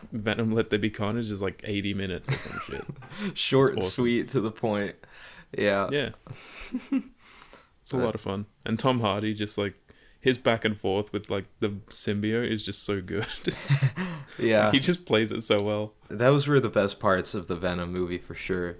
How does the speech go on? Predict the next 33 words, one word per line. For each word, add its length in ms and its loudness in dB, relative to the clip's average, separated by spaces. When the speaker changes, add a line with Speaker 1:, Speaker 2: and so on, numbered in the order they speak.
Speaker 2:
Just, 220 -8
like, 160 -2
him 300 2
Speaker 1:
Yeah. 60 0
Speaker 2:
and 80 -2
the 60 -4
symbiote. 540 -2
And 140 -6
yeah, 220 -2
so, 160 2
I 40 8
mean, 140 4
I, 180 6
I 140 2
enjoy 380 4
that 140 2
movie, 320 0
but 320 -4
yeah, 240 -6
I 60 -4
don't 180 -4
love 200 0
it. 120 -2
Speaker 1:
I 140 2
hope 120 0
Morbius 640 2
at 140 -6
least 240 -6
has 200 -4
some 440 -4
good 260 -2
parts, 380 -4
but 340 -2